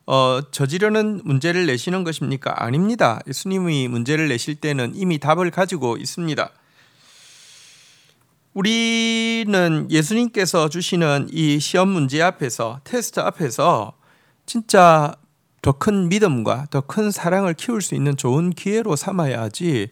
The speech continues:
"말도 안 됩니다." 하고 접어서는 안 되겠지요. 자, 제자들이 이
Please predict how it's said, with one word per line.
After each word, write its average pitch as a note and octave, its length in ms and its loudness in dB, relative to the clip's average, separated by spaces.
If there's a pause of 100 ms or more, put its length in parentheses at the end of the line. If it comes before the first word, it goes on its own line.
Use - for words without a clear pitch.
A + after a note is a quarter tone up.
(380)
"말도 C#3 260 2
안 F#3 120 4
됩니다." F3 400 0
하고 B2+ 180 -2
접어서는 D3 480 -4
안 G2+ 160 -12
되겠지요. A#2 540 -6 (680)
자, A#2 400 -4 (280)
제자들이 D3 760 2
이 D#3 520 0